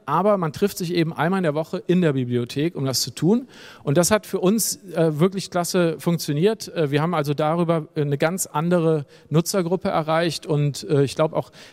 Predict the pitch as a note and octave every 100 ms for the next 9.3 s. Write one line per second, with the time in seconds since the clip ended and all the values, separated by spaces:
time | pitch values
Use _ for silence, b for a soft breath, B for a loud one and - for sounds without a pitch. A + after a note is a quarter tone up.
0 | B D3+ F3 E3+ E3 C#3+ D#3 D3 F3 E3+
1 | E3+ - D3+ D3 - C3+ - E3+ D#3 D3
2 | F3 - D#3 C#3+ B2+ B2 - D#3+ E3 D#3+
3 | C#3+ - D3 D3+ E3 D#3+ F3+ D#3 D3+ E3
4 | F3 E3+ - C3+ B2 G#2+ A2 - - D3+
5 | G#3 D3 C#3+ D#3+ - C#3+ - C3 B2 -
6 | G#2+ G2+ - A#2 C#3 E3 E3+ G#3+ G#3+ B
7 | B B B D#3+ G#3+ - F#3 G#3 G#3+ G#3
8 | F3 D#3 - F3 D#3+ D3+ D3 C#3 C#3 F#3+
9 | A3+ -